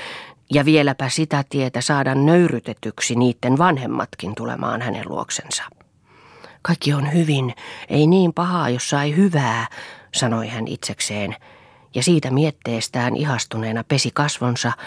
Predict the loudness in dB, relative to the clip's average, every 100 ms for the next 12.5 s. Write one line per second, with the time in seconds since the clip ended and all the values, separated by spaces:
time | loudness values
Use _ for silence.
0 | -14 -4 2 2 2 0 -2 0 0 0
1 | -2 -4 -6 -12 -18 -20 _ 2 6 8
2 | 6 4 -2 -4 -6 -8 -2 0 2 0
3 | -2 -2 0 0 0 -2 0 2 2 2
4 | 0 -4 -6 -6 -4 -2 0 0 -2 -4
5 | -6 -4 -4 -4 -4 -8 -14 -14 -16 -4
6 | -2 2 2 4 4 4 2 2 2 0
7 | -2 -4 -2 2 0 0 -4 0 0 0
8 | -6 -2 -2 -2 -6 -8 -4 -2 -2 -4
9 | -6 -8 -6 -6 -6 -6 -6 -8 -12 -12
10 | -18 -20 _ _ _ -20 -20 -18 -16 0
11 | 4 6 6 2 0 0 2 2 2 2
12 | 0 -2 -2 -2 -4